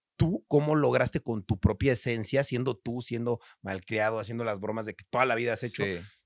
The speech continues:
Speaker 1: pues, ganarte la, literal todos los seguidores que te ganaste y todo el reconocimiento que tienes. ¿Qué consejo le puedes dar a la gente para que, pues, logre tener un poquito de lo que tú lograste conseguir?
Speaker 2: Yo creo que siendo la clásica, ¿no?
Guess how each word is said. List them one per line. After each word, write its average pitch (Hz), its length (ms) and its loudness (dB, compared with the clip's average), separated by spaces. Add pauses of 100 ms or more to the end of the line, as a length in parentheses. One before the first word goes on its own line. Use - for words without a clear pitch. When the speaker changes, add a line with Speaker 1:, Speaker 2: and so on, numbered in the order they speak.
Speaker 1:
pues, 127 180 -4
ganarte 143 720 4
la, 147 260 4
literal 127 460 0
todos 160 160 4
los 147 100 -2
seguidores 131 380 -8
que - 80 -16
te 117 120 -8
ganaste 113 420 -8
y 113 80 -10
todo 131 160 0
el 131 100 -6
reconocimiento 110 600 -8
que 107 100 -10
tienes. 135 300 -6 (560)
¿Qué 147 180 -2
consejo 156 340 -2
le 139 80 -6
puedes 139 180 -2
dar 135 140 -2
a - 20 -4
la 123 100 -6
gente 120 300 -10
para 104 280 -4
que, 95 420 -12
pues, 95 240 -10
logre 110 320 0
tener 107 280 -4
un 123 160 -4
poquito 120 480 -4
de 127 120 -2
lo 110 160 -6
que 110 80 -10
tú 117 180 -8
lograste 123 440 -4
conseguir? 104 520 -6 (800)
Speaker 2:
Yo 107 180 -2
creo 127 180 -2
que 120 560 2 (380)
siendo 117 640 -8 (280)
la 104 180 -6
clásica, 110 440 -2
¿no? 113 220 -10